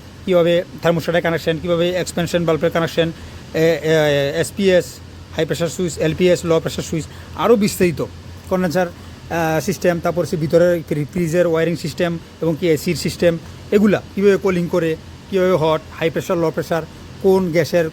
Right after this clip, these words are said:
কোন, আহ, কতটুক হাই প্রেশার থাকতে হবে, কতটুকু লো প্রেশার থাকবে, অর্থাৎ ডিসচার্জ বা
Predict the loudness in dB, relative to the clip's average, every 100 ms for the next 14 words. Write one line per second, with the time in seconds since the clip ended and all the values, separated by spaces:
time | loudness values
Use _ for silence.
0 | -4 -2 -2 -4 -2 0 0 -2 -2 -4
1 | -6 -16 -18 -2 0 0 -2 -2 0 0
2 | 0 0 2 2 2 0 -2 -2 0 0
3 | 0 -4 -2 -6 0 0 -2 -10 -18 -18
4 | -12 0 2